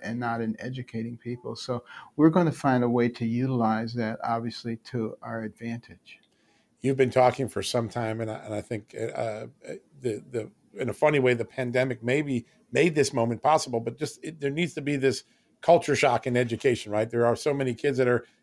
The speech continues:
Speaker 2: now in six, seven generations of failed schools. Uh, do
Speaker 1: Yeah.
Speaker 2: you think that, uh, all the n-, new learning ways that we had to adapt during, um, the pandemic, all the behavior of the teachers' unions not wanting to come back and teach the students in some places,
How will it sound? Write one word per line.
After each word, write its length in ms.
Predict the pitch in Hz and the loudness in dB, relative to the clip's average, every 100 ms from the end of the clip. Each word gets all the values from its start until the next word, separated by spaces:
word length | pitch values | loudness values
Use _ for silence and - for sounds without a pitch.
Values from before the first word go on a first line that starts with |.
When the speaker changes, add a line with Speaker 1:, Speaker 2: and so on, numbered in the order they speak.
| _ | _
Speaker 2:
now 260 | 135 131 - | 4 4 2
in 120 | 120 | -2
six, 300 | - 151 - | -2 -2 2
seven 260 | 151 139 120 | 2 2 2
generations 640 | 135 131 131 147 135 117 | 2 4 4 4 0 -2
of 100 | 113 | -4
failed 420 | - 131 131 127 | -2 -2 0 0
schools. 500 | - 151 139 135 120 - _ _ _ - | -2 2 4 4 2 -4 _ _ _ 2
Uh, 140 | 131 | 2
do 140 | 123 | 4
Speaker 1:
Yeah. 60 | 175 | 4
Speaker 2:
you 120 | 214 | 2
think 380 | 214 - 185 185 | 2 2 2 4
that, 220 | 170 156 - _ _ - | 2 2 -2 _ _ -12
uh, 280 | 135 147 139 | -8 -4 2
all 240 | 139 156 | 4 6
the 100 | 143 | 4
n-, 200 | 131 139 151 | -2 -6 -6
new 120 | 147 | -2
learning 420 | 123 131 135 131 | 2 4 4 2
ways 300 | 127 131 120 | 4 4 4
that 140 | 131 - - | 0 -2 -4
we 120 | 117 | 0
had 220 | 131 127 | 2 2
to 100 | 135 | -2
adapt 480 | 117 107 123 135 - | -2 2 4 2 -2
during, 380 | 127 123 123 120 _ _ _ _ | -2 -2 -2 -6 _ _ _ _
um, 500 | 113 113 113 117 120 - | 2 4 4 2 -2 -6
the 200 | 131 120 | -2 -2
pandemic, 580 | 117 135 131 127 127 120 | 2 2 4 4 4 4
all 220 | 127 135 | 4 6
the 80 | 123 | 4
behavior 460 | 117 107 131 127 131 | 2 4 4 4 2
of 80 | |
the 60 | 113 - | 0 -2
teachers' 280 | 147 127 117 | -2 0 0
unions 440 | 127 123 123 117 - _ - | 0 0 0 -2 -8 _ -4
not 180 | 120 - | -2 2
wanting 220 | 127 127 | 2 2
to 40 | 120 | -2
come 180 | 135 123 | -2 2
back 220 | 117 117 | 2 0
and 100 | 117 | -6
teach 280 | 131 117 - | -8 -8 -10
the 100 | 117 | -8
students 400 | - 139 131 - | -4 -2 -2 -6
in 60 | |
some 200 | 123 135 | -4 -4
places, 460 | 120 135 - 131 | 2 0 0 -6